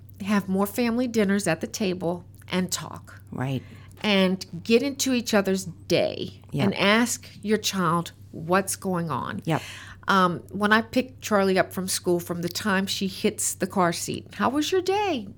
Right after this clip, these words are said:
Speaker 1: Oh, who was, you know, good today? Who was this?" I dig deep and I ask questions because I don't wanna miss anything, you know? So I think it's stop being so busy because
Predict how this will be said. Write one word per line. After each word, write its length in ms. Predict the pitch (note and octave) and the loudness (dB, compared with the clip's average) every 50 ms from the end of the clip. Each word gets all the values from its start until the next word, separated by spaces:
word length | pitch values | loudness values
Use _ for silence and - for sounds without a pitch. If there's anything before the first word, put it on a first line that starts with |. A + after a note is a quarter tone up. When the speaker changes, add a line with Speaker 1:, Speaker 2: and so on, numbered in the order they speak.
| - - - | -6 2 6
Speaker 1:
Oh, 400 | A#3+ E4 A4+ C5 A#4+ F#4+ D4 A#3 - | 6 8 8 8 8 8 6 6 6
who 120 | C#4 E4+ | 6 6
was, 420 | F#4+ G#4+ G#4+ F#4 - - - - - | 8 8 8 6 6 2 -4 -6 -2
you 100 | - D#4 | 2 2
know, 300 | E4+ D#4 D4+ D4 C#4+ - - | 4 4 4 2 0 -2 2
good 200 | - - G4 - | 4 4 6 6
today? 440 | - - E4 E4+ D4+ C4 A#3 G#3 G#3+ | 4 0 2 4 4 6 6 4 4
Who 160 | G3+ B3+ F4 | 4 4 6
was 460 | F#4 F#4+ F#4+ F4+ E4 - - - - - | 6 8 6 6 6 4 2 -2 -4 -4
this?" 340 | - A#3+ F4 G4+ - - - - - - | 2 4 4 4 4 0 -4 -8 -6 2
I 380 | - - A#3 A#3+ B3 - - - - - - - - - - - - F3 E3 | 4 6 6 6 4 0 -2 -8 -18 -20 -20 -20 -20 -20 -18 -12 -10 -6 2
dig 240 | G#3 A#3 A#3+ G3 F#3 | 4 4 4 4 2
deep 300 | F#3+ G3 E3+ - - - - - - - | 2 0 0 0 -2 -12 -18 -14 -6 -2
and 120 | F#3 G3+ | 2 4
I 100 | F#3+ F#3+ | 6 6
ask 220 | F3+ F3+ F3+ - | 6 4 2 0
questions 680 | - - F#3+ E3 D#3+ - - - - - - - - - - - - - - | -4 0 0 0 0 -2 -8 -10 -10 -10 -10 -12 -12 -14 -16 -20 -20 -16 -14
because 220 | - G#3+ - A3+ G3 | -8 -2 0 6 6
I 60 | A3 | 6
don't 140 | G3+ E3 E3+ | 6 6 4
wanna 140 | G3 F#3+ F#3 E3+ | 4 4 4 4
miss 240 | E3+ E3 D#3+ - | 2 0 -2 -2
anything, 440 | D3+ - - - F#3+ - G2 F#2+ F#2 - - - - - - - - - - - - - - - - | -6 -6 -6 -8 -10 -10 -10 -10 -10 -14 -16 -20 -20 -20 -20 -20 -20 -20 -20 -20 -20 -20 -20 -14 -6
you 120 | - G3+ | -4 -2
know? 240 | F#3+ F3 D#3+ F3+ F#3+ | 0 0 0 -2 -4
So 180 | - - - B3+ | -4 2 6 10
I 100 | - B3+ | 10 10
think 280 | C#4+ C#4+ - E4+ E4 - | 10 8 2 -2 0 2
it's 280 | C#4+ B3 B3+ - - - - - - - - - - - - | 0 0 0 -2 -6 -6 -8 -14 -20 -20 -20 -20 -20 -16 -8
stop 380 | - - - - B3+ B3 B3 - | -4 -2 2 6 4 4 4 4
being 180 | C4 A#3+ A3+ G#3+ | 0 0 0 0
so 240 | - - - G#3+ G3+ | 0 2 4 4 4
busy 480 | F#3 - F#3 F#3 F#3 G#3 B3+ D#4 - - - - - - - - - - - - - - | 4 4 4 4 4 4 -2 -4 -6 -8 -18 -20 -20 -20 -20 -20 -20 -20 -20 -20 -14 -6
because 840 | - A3+ G#3+ - - B3+ A#3 G#3+ G3 F#3+ F#3 F#3+ F#3+ F#3+ - - | -4 -4 -4 0 4 8 10 10 10 10 6 6 4 2 0 -4